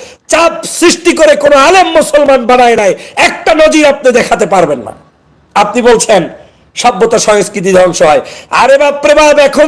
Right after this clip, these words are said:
যদি কেউ যাত্রাপালা বন্ধ কইরা তাফসীর মাহফিলের আয়োজন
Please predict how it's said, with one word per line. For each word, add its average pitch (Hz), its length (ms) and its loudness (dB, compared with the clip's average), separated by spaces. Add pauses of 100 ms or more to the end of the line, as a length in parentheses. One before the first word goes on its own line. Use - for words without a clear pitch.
(140)
যদি 294 200 2 (460)
কেউ 285 240 2 (240)
যাত্রাপালা 285 600 0 (100)
বন্ধ 302 200 2 (120)
কইরা 302 220 2 (120)
তাফসীর 320 380 0
মাহফিলের 302 540 2
আয়োজন 330 300 2